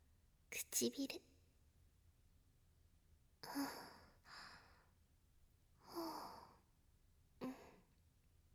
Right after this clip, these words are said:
うん。<laughs> もしかして、キスしたいのですか？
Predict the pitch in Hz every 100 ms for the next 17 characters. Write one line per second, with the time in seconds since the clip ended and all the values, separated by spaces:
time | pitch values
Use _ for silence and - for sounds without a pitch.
0 | - - - - - - - 403 - -
1 | - - - - - - 247 247 269 302
2 | - - 208 - - - 254 - - -
3 | - - - - - - - 349 - 339
4 | 302 - - - - - - - - -
5 | - - - - - - 254 269 247 233
6 | - - -